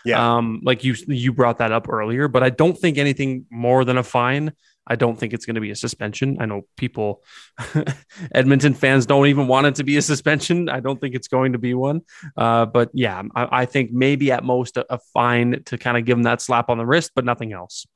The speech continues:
Speaker 1: Yeah, no, I, I agree. Um, I, I think it'll probably be twenty-five hundred dollar fine.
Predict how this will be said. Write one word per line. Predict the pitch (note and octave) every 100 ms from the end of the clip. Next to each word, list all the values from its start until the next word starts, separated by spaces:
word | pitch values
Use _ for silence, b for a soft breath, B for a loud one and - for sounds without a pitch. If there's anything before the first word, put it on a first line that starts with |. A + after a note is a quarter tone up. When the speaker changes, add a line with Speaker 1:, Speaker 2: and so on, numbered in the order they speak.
| _ _
Speaker 1:
Yeah, | A#2 G#2 F2+
no, | C3 B2
I, | B2 C3 B2+
I | C#3+
agree. | A#2+ G#2+ F2 -
Um, | A#2 A2 G2+ A2
I, | A#2+ A#2+
I | B2
think | B2+ A#2+
it'll | A2+
probably | G#2+ A#2 A2+
be | A2 G#2+ G2+ _ _ -
twenty-five | D#3 D3 D3
hundred | C3+ C3
dollar | B2 A#2
fine. | - A2 G2+ G2